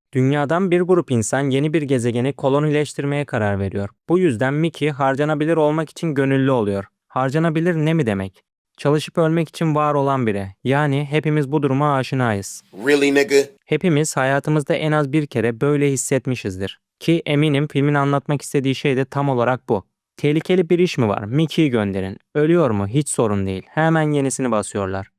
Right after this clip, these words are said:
Speaker 1: Görünüşe göre Mickey on altı kez ölmüş. Çünkü film Mickey on yediyi takip ediyor.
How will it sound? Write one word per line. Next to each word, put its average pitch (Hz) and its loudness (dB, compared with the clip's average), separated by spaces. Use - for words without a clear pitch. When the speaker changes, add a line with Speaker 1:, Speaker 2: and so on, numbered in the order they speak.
Speaker 1:
Görünüşe 147 -2
göre 175 0
Mickey 175 -2
on 151 -2
altı 156 -2
kez 165 -2
ölmüş. 127 -2
Çünkü 156 -4
film 165 -2
Mickey 156 -2
on 156 0
yediyi 101 0
takip 95 -6
ediyor. 98 -6